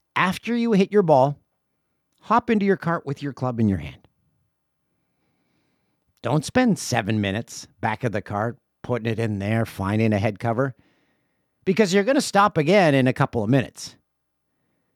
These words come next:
Then you can go back. Put the club in your car. If there's no one in front of you and the group behind you is waiting every shot, step aside.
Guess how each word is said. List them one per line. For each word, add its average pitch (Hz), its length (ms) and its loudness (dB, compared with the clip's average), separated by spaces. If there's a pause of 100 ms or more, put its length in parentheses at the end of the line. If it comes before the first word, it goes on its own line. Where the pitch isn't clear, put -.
(440)
Then 311 160 0
you 285 80 2
can 190 140 4
go 131 140 -2
back. - 380 -10 (1120)
Put - 240 -6 (340)
the 123 100 -6
club 120 280 0
in 107 100 0
your 98 120 -2
car. - 240 -6 (2000)
If 180 200 4
there's 202 280 4
no 208 180 6
one 269 220 4
in 262 100 4
front 240 300 2
of 156 120 2
you 123 220 -6 (100)
and 151 160 6
the 151 60 6
group 165 260 2
behind 165 340 4
you 165 80 4
is 131 140 -2
waiting 156 340 4
every 156 220 2
shot, 139 440 0
step - 300 0
aside. 110 340 -8